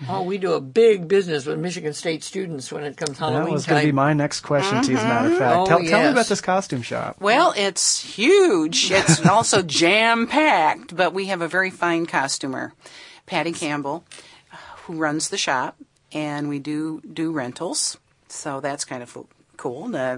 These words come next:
Speaker 3: I can give you a phone number if you want.
Speaker 2: Certainly, yeah.
Speaker 3: Costume shop number is four eight four, nine one nine nine.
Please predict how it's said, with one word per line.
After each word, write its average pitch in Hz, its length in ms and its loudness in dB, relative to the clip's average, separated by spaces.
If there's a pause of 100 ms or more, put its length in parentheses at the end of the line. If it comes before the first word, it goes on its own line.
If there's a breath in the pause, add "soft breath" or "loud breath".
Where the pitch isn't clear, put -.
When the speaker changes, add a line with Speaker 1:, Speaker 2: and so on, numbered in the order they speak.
Speaker 3:
I 139 80 -8
can 120 80 -10
give 131 140 -12
you 123 60 -10
a - 20 -14
phone 170 260 -8
number 117 240 -10
if - 160 -20
you 110 80 -16
want. 151 240 -14
Speaker 2:
Certainly, 156 500 0
yeah. 226 220 0
Speaker 3:
Costume 233 380 0
shop 220 320 0
number 226 300 -2
is 170 120 -2
four 185 200 0
eight 175 140 -4
four, 196 260 -4
nine 185 320 -2
one 202 240 -2
nine 196 260 -2
nine. 170 600 -4